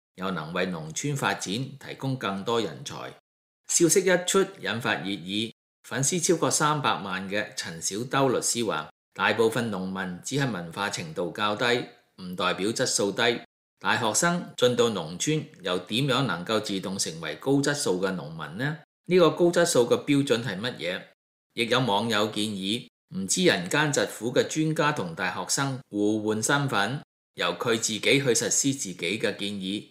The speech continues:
成為高質素嘅農民。仲有人嘲諷話，呢個提議好，俾呢啲大學生喺農村幾畝地起返個農家小院。另外，好多大學生喺城市同乞兒一樣，真不如返農村做個現代農民。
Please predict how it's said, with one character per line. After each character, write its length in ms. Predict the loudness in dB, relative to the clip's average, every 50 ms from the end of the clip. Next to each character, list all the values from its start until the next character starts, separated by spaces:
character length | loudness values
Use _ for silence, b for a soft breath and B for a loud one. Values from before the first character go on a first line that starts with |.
| _ _ _
成 200 | -8 -6 -6 -4
為 120 | -6 -6 -6
高 160 | 0 2 2 4
質 160 | 4 2 2
素 280 | 2 2 2 2 2 2
嘅 100 | 0 -2
農 160 | -4 -6 -10
民。 320 | -12 -10 -10 -10 -10 -12 -16 -20 _ _ _ _ _ _ _ _ _ _
仲 160 | -2 0 2
有 160 | 4 6 6
人 200 | 6 4 2 2
嘲 240 | 2 4 4 4 4
諷 220 | 2 0 -2 0 -2
話， 360 | -2 -2 -2 -4 -6 -10 _ _ _
呢 140 | -2 -2 2
個 120 | 2 2
提 80 | 2 2 0
議 280 | -2 -2 -2 -2 -2
好， 460 | -2 2 4 4 4 4 2 -2 -10 -20 _ _ _
俾 200 | -2 -2 0 0 0
呢 140 | 0 0
啲 160 | 0 0 0 0
大 180 | 0 -2 -2
學 120 | -2 -4 -4
生 200 | 0 0 2 2
喺 160 | 2 2 0
農 220 | 0 0 -4 -4 -6
村 260 | -4 -2 -2 -2 0
幾 160 | 0 -2 -2
畝 240 | 0 0 -2 -2 -2
地 360 | -2 -2 -2 -2 -4 -6 -10 _ _ _ _
起 160 | -4 -4 -2
返 180 | 0 0 0 2
個 100 | 0 0
農 260 | 0 -2 -6 -8 -6
家 180 | -2 0 0 2
小 260 | 2 2 0 0 0 0
院。 360 | -2 -2 -2 -2 -4 -4 -10 -14 _ _ _ _ _ _ _ _
另 160 | -4 -2 0
外， 220 | 2 2 0 0 0
好 180 | 0 0 2
多 140 | 4 4 2
大 180 | 4 4 2 2 2
學 140 | 0 -2 0
生 240 | 0 0 0 0 2
喺 180 | 2 2 2
城 260 | 2 -2 -4 -6 -6 -6
市 380 | -6 -4 -2 -2 -2 -2 -4 -10
同 180 | -14 -14 -14 -4
乞 60 | -4
兒 220 | -4 -4 -2 -4
一 140 | 0 2 2 2 0 0 -2
樣， 240 | -2 0 0 -2 -4 -8 -14 _ _ _ _
真 220 | 0 0 2 4
不 80 | 4 2
如 240 | 2 2 0 -4 -4
返 280 | 0 2 2 2 2
農 220 | 0 -4 -6 -6 -6
村 320 | -2 -2 -2 -2 -2 -4
做 140 | -4 -4 -2
個 160 | 0 0 -2
現 260 | -2 -2 -6 -8 -8 -8
代 200 | -6 -6 -6 -6
農 180 | -6 -8 -10
民。 340 | -10 -10 -10 -10 -10 -10 -12